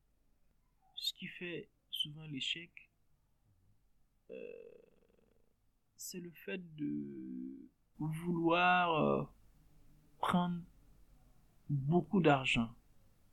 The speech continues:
et à démarrer une activité dont tu n'as pas, tu, tu n'as pas le b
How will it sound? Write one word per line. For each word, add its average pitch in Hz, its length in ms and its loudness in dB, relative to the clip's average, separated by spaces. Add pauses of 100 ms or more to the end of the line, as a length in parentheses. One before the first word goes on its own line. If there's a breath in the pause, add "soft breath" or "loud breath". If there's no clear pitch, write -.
(960)
et 143 240 8
à 131 180 0
démarrer 151 540 6
une 165 100 2
activité 139 760 0 (1160)
dont 156 580 2
tu 139 160 0
n'as 113 200 4
pas, 131 580 -2 (1600)
tu, - 640 0
tu 135 140 -2
n'as 123 140 8
pas 139 160 6
le 135 80 8
b 117 140 2